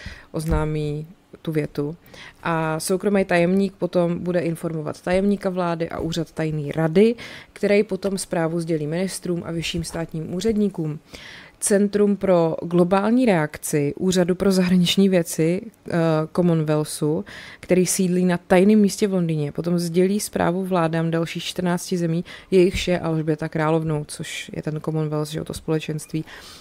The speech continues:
a vládám ostatních zemí společenství národů. Eh, vládní webové stránky a účty na sociálních sítích, stejně jako webové, eh, stránky královské rodiny, zčernají a je třeba se vyhnout samozřejmě zveřejňování obsahu, který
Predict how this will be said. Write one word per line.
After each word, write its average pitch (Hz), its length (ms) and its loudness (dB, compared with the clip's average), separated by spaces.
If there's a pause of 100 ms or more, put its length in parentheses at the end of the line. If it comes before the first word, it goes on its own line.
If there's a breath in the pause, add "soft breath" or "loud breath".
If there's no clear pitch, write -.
(140 loud breath)
a 226 60 0
vládám 214 340 6
ostatních 180 440 -2
zemí 170 220 -4
společenství 160 640 -6
národů. 156 460 -2 (380 loud breath)
Eh, - 40 -20 (240)
vládní 196 440 2
webové 175 300 -2
stránky 175 440 -4
a - 80 -4
účty 143 300 -6
na 165 60 -2
sociálních 160 540 -4
sítích, 180 400 -6
stejně 170 280 -4
jako 160 200 -4
webové, 160 420 -4 (260)
eh, 156 240 -4
stránky 165 400 -6
královské 160 480 -2
rodiny, 170 340 2
zčernají 196 720 2 (540 loud breath)
a 170 80 -6
je 170 100 -2
třeba 160 540 -4
se - 200 -6
vyhnout 160 340 -4
samozřejmě 151 400 -4
zveřejňování 147 640 -4
obsahu, 151 340 -6
který 143 420 -4